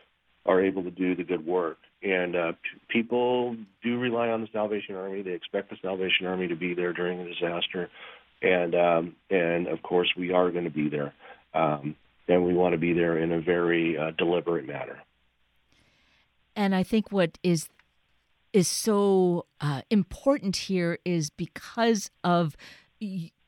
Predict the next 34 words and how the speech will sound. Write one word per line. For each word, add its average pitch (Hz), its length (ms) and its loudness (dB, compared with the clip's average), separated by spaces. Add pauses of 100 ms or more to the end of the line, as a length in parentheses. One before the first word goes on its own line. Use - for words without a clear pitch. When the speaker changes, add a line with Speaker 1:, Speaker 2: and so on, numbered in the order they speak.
(140)
Speaker 2:
your 202 380 4
dedication 202 800 2
as 165 140 -2
the 165 80 -8
Salvation 165 580 -2
Army 151 420 -2
to 240 220 0
this 190 300 -2
work, 143 400 0 (420)
uh, 165 280 2 (280)
others 220 360 6
of 190 200 4
us 202 380 2
who 196 520 2 (200)
are, 202 180 4
are 190 140 6
not 185 560 4
in 196 180 6
that 165 240 2
kind 185 380 0
of, 156 340 0 (160)
on 180 160 0
that 185 240 0
track 170 420 0 (580)
can 240 540 2
be 185 280 0
part 262 460 0
of 139 120 0
it. 139 120 -2
We 190 120 -4
can 190 340 0 (240)
be 214 140 2
partners, 165 1000 -2 (320)
and 196 420 4